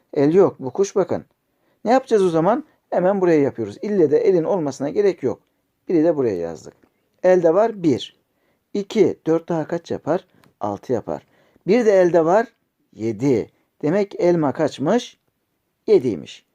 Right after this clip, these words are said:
Cevabımız B şıkkı olur. Bir diğer sorumuzda kutucuklar verilmiş. Bu kutucuklardaki en büyük sayı ile en küçük sayının toplamı kaçtır diyor.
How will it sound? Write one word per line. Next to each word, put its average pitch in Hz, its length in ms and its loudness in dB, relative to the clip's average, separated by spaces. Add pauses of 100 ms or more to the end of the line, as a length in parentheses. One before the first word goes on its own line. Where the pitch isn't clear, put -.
(140)
Cevabımız 180 720 2 (420)
B 262 220 4
şıkkı 202 300 -4
olur. 92 340 -10 (1900)
Bir 262 200 2
diğer 214 220 4
sorumuzda 196 460 0
kutucuklar 196 580 0
verilmiş. 143 640 0 (380)
Bu 302 60 -10
kutucuklardaki 190 1040 0 (440)
en 247 320 4
büyük 202 260 0
sayı 196 340 2
ile 151 500 2 (360)
en 285 260 2
küçük - 300 -8
sayının 214 640 2 (300)
toplamı 226 460 0
kaçtır 190 480 -2
diyor. 82 340 -6